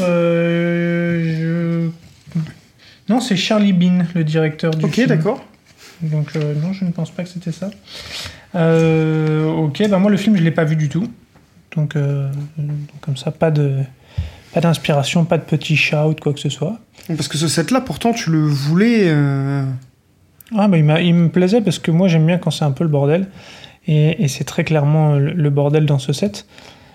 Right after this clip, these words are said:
Speaker 1: Mais, euh, mais un bordel qui a un peu de sens, mais ça fait vraiment, euh, ville un peu futuriste où, euh, il se passe tout un tas de trucs.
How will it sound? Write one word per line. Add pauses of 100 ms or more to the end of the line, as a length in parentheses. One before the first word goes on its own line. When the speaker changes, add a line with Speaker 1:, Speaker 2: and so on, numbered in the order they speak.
(120)
Speaker 1:
Mais,
euh,
mais
un
bordel
qui
a
un
peu
de
sens,
mais
ça
fait
vraiment,
euh, (460)
ville
un
peu
futuriste
où,
euh,
il
se
passe
tout
un
tas
de
trucs.